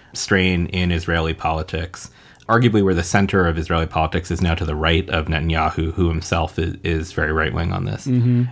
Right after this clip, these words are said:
Speaker 1: And I think that there's no real two-state solution in the future without, um, an end to the settlements, which there won't be.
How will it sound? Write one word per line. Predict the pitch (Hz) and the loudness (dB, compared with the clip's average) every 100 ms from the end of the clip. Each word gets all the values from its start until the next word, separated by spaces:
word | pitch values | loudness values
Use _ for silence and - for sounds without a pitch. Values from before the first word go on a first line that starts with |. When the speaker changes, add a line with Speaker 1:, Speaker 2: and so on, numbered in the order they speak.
| - | -2
Speaker 1:
And | 104 101 98 95 | 2 4 2 2
I | 107 110 | 0 0
think | 139 131 123 113 | 0 0 -2 0
that | 104 95 92 90 - - _ _ - | 2 4 2 -2 -14 -20 _ _ -4
there's | 113 107 | -2 2
no | 120 123 | 2 2
real | 120 113 104 | 2 2 2
two-state | - 101 - 87 | 0 0 0 -2
solution | 92 90 87 95 85 82 82 | 0 0 2 2 2 0 -2
in | - 92 | -2 -2
the | 85 | 0
future | 82 90 82 90 82 80 80 - - - - | 0 -2 0 0 0 -2 -6 -14 -20 -20 0
without, | 95 87 85 82 80 82 - - | 0 4 4 4 4 0 -4 -2
um, | 85 80 80 80 80 - | 2 2 0 -2 -4 -2
an | 95 | 0
end | 90 85 | 0 0
to | |
the | 82 | -2
settlements, | - 127 123 117 104 - | 0 2 4 4 2 -2
which | 87 - | -6 -4
there | 80 | -2
won't | 90 92 90 | 0 -2 0
be. | 85 82 82 | 0 0 -4